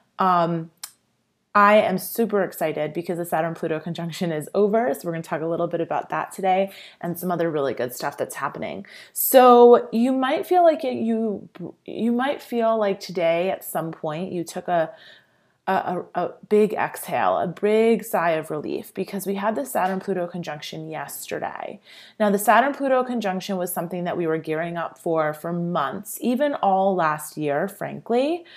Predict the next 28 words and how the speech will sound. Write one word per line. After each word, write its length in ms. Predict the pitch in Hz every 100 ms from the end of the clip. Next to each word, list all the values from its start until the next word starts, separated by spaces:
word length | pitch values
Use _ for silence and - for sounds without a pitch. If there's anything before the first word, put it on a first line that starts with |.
| - - _
Um, 460 | 202 190 185 185 175 - _ -
and 240 | 196 202
if 160 | 196 208
you've 160 | 220
been 160 | 208 214
listening 460 | 220 220 220 202
week 180 | 185 185
by 160 | 196 196
week, 300 | 285 285 -
you're 80 | 208
probably 420 | - 214 196 208
sick 260 | 208 190 180
of 100 | 170
hearing 340 | 262 277 214
about 280 | 175 151 151
it 140 | 156
because 240 | 196 190 180
I've 140 | 175
been 80 | 175
talking 400 | - 160 160 165
about 220 | 156 147
it 100 | 156
so 200 | - 160
much 340 | 170 147 -
for 120 | - 170
so 180 | -
many 200 | 151 143
months. 500 | 156 135 - - -